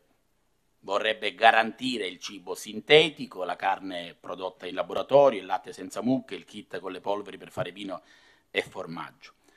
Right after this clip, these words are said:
Non posso che condividere anche, caro Ministro, la sua totale avversione al sistema di etichettatura Nutri-Score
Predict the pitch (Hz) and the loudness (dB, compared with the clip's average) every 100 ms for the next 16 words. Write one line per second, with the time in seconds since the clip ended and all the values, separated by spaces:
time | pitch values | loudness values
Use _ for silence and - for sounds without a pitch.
0 | _ _ _ _ - 113 117 117 160 160 | _ _ _ _ 0 2 4 12 12 12
1 | - 101 - 143 139 - - 175 160 151 | 4 0 6 6 4 0 8 8 8 0
2 | 156 170 123 90 82 78 - 104 104 104 | 2 2 2 0 0 -6 2 2 2 -2
3 | 95 85 107 98 98 110 123 - 98 87 | -8 0 0 2 -2 -2 0 0 -2 -4
4 | 87 107 98 95 110 107 92 104 104 107 | -6 -6 -6 0 4 4 2 0 0 -2
5 | 101 - 120 113 90 85 - 92 - 113 | -6 -2 0 0 -4 -10 -12 -12 -4 -2
6 | 101 87 92 98 - 87 - 90 92 - | -2 -10 -12 -14 -14 -16 -16 -16 -14 -14
7 | 90 104 95 90 92 - 123 - 202 160 | -14 -10 -8 -10 -12 -12 -12 4 6 6